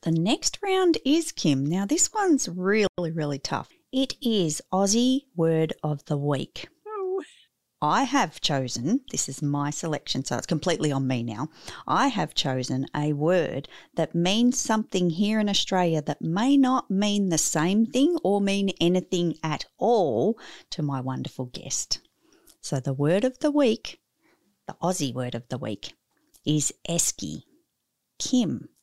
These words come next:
Speaker 1: have you heard of the word esky?
Speaker 2: Oh, it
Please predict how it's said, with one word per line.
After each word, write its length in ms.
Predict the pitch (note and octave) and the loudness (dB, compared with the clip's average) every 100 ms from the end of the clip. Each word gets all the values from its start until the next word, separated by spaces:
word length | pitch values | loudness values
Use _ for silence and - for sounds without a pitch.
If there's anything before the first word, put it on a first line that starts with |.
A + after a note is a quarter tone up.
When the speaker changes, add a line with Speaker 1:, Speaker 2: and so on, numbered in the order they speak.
| - | -8
Speaker 1:
have 180 | F3 F#3+ | -6 0
you 200 | A3 A3 | 0 0
heard 340 | - A#3+ B3+ | 0 2 2
of 160 | A3+ - | 0 -2
the 120 | G3 | 0
word 320 | F#3+ F#3 F#3 - - | 4 4 2 -2 -2
esky? 460 | F3 - - - - - _ _ _ _ _ _ _ | 2 2 0 -8 -12 -20 _ _ _ _ _ _ _
Speaker 2:
Oh, 540 | - - - - - - _ _ _ | -16 -16 -16 -20 -20 -20 _ _ _
it 140 | A3 | -20